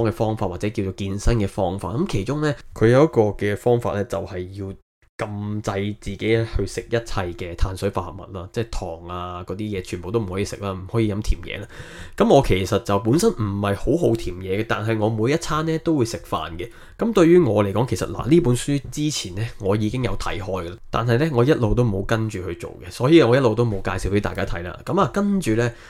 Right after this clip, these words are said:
好得意嘅就係我上兩個禮拜又開始睇返呢本書，同時間呢，喺睇呢本書嘅過程入邊呢，我有聽開呢個三十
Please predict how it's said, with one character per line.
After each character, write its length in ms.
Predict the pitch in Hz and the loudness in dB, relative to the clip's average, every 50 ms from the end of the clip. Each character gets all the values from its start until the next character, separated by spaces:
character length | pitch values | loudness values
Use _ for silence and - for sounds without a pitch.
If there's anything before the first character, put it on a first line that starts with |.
| - - _ | -20 -20 _
好 160 | - - 120 | -4 0 2
得 80 | 156 160 | 2 2
意 240 | 147 127 113 107 101 | 2 2 2 2 2
嘅 40 | 101 | 0
就 60 | 101 | -2
係 220 | 95 92 92 95 | -4 -4 -6 -4
我 260 | 98 98 104 107 113 | -2 0 2 2 2
上 280 | 113 - - 104 104 104 | 2 2 0 0 2 2
兩 120 | 104 107 | 0 2
個 60 | 110 113 | 2 2
禮 140 | 110 107 | 2 2
拜 160 | 107 107 104 104 | 0 -2 -2 -4
又 100 | 101 98 | -4 -2
開 180 | - 156 156 | 0 0 0
始 140 | 139 127 120 | 2 0 0
睇 120 | 113 104 107 | 0 0 2
返 120 | 113 113 117 | 2 0 0
呢 40 | 113 104 | 0 -2
本 100 | 107 - | -2 -2
書， 160 | - 120 113 - - - | 0 0 -2 -2 -6 -10
同 200 | - 113 107 101 | -6 -6 -6 -4
時 140 | - 107 | -2 -2
間 160 | 104 143 165 175 | -2 -2 -2 -2
呢， 80 | 180 | -2
喺 160 | 143 120 117 | -2 -2 -2
睇 140 | 123 - 110 120 | -2 -2 -2 0
呢 140 | 143 151 | 0 0
本 120 | 135 123 120 | 0 0 -2
書 160 | 120 - 135 | 0 0 0
嘅 80 | 117 113 | 0 0
過 200 | - 98 98 101 | 2 2 2 2
程 180 | - - 95 | 2 0 -2
入 60 | - - - | -4 -6 -6
邊 140 | - 92 98 | -6 -6 -6
呢， 80 | 107 - - - _ - - _ | -6 -8 -10 -14 _ -20 -18 _
我 220 | 113 110 117 123 | -4 -2 -2 0
有 160 | 120 113 98 110 | 0 -2 -2 2
聽 280 | - - 143 139 139 139 | 4 4 4 4 0 -4
開 140 | 135 131 127 | -4 -4 -4
呢 80 | 127 | -2
個 140 | 117 107 104 | -2 -4 -4
三 260 | - - 120 123 131 | -4 -6 -4 -4 -4
十 80 | 117 | -6